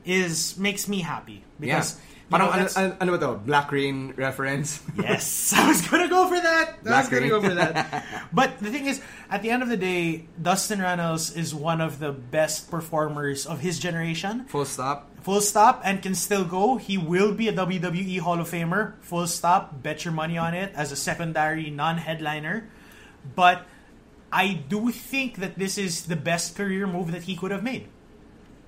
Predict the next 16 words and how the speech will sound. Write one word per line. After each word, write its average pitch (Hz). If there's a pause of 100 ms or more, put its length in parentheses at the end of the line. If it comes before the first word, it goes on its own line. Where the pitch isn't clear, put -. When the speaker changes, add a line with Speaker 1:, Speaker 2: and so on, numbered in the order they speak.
Speaker 2:
At 135
this 151
point 147
in 127
the 123
game, 117
I 110
guess. 104
Yeah, 110
sobrang 175
bloated 175
ng 175
talent 170
yung 170
W 170
W 165